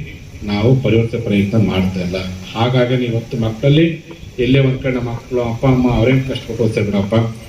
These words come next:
ಓದಿಸಿರ್ಬೋದು, ಅವ್ರು ದುಡ್ಡು ಮಾಡಿರಂತ ಅವರಲ್ಲೇ ಆ ಸಂಸ್ಕಾರದ ಕೊರತೆ ಕಾಣ್ತದೆ. ಹಾಗಾಗ ಬೇಡ. ನಮ್ಮ ಮಕ್ಕಳು ನೂರಕ್ಕೆ ನೂರಷ್ಟು ಮಾರ್ಕ್ಸ್ ತೆಗೆದುಕೊಳಕ್ ಆಗದೇ ಇದ್ರೂ ಪರವಾಗಿಲ್ಲ,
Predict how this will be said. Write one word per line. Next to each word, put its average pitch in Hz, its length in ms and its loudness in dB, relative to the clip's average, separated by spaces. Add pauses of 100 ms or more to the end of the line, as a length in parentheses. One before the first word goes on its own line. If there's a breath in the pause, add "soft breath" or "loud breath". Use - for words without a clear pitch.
(320)
ಓದಿಸಿರ್ಬೋದು, 127 540 2
ಅವ್ರು 117 160 0
ದುಡ್ಡು 120 320 2
ಮಾಡಿರಂತ 113 400 -2
ಅವರಲ್ಲೇ 135 360 4
ಆ 151 260 -2
ಸಂಸ್ಕಾರದ 120 500 -4
ಕೊರತೆ 101 260 -4
ಕಾಣ್ತದೆ. - 400 -8 (520)
ಹಾಗಾಗ 101 420 2
ಬೇಡ. 110 200 2 (560)
ನಮ್ಮ 107 240 4
ಮಕ್ಕಳು 123 340 0
ನೂರಕ್ಕೆ 120 420 2
ನೂರಷ್ಟು 117 520 0
ಮಾರ್ಕ್ಸ್ 110 260 -2
ತೆಗೆದುಕೊಳಕ್ 123 420 0
ಆಗದೇ 131 260 4
ಇದ್ರೂ 165 220 4
ಪರವಾಗಿಲ್ಲ, 104 480 0